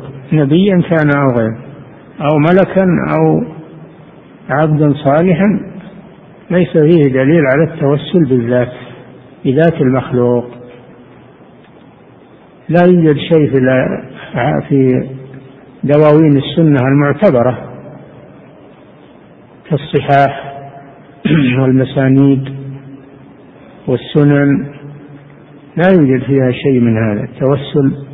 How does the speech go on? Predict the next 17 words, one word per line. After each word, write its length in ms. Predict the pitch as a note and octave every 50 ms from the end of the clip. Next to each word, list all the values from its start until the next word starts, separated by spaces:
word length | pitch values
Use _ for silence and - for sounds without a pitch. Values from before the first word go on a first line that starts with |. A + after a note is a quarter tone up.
| - - - - - - - - - - C3+
بذوات 500 | C3 B2+ C3 B2+ C3 C#3 D3 C#3+ - C#3
المخلوقين 760 | C3 C3+ C3+ B2+ - C3+ C3+ C3 C3 C3+ D3 E3+ E3+ D3 C#3
إلى 100 | C3+ C3 B2+
الله 300 | B2 B2+ B2+ B2+ B2 - - -
سبحانه 540 | C#3 B2 - - C3+ A#2+ A#2+ A#2 A#2 A2+ A2
وتعالى. 480 | G#2 - - C3 B2+ G#2 A2 A2 A2 - - - - - - - - - - - - - - - - - - - - - -
وما 300 | D3+ D#3 D#3 D#3+ D3+ C#3+
روي 240 | D#3 F3+ E3 D3+ D3+ D3+ D3+ - - - - E3 - -
من 220 | G3 C#3+ C#3+ C3+
ذلك 400 | C3 D#3 E3+ F#3+ G3 G#3+ - - - - - - - - - - - - - - - - - - - - - - - - - - - - - - - -
فهذا 360 | - D#3 D3 E3+ E3 D3+ D3+ D3+
لا 160 | D#3 E3+ E3
يوجد 380 | D#3+ D3+ C#3 A#2+ B2+ B2 A2+ A#2 -
في 160 | C3 A#2+ A2+
كتب 320 | - - C#3 - C#3+ B2+ A#2+
السنة 500 | A#2 - - - D3 D3+ D#3 C#3 B2 B2+
المعتبرة. 600 | C3 C3 B2 A#2+ - - D3+ C3 A2 G#2+ A2+ -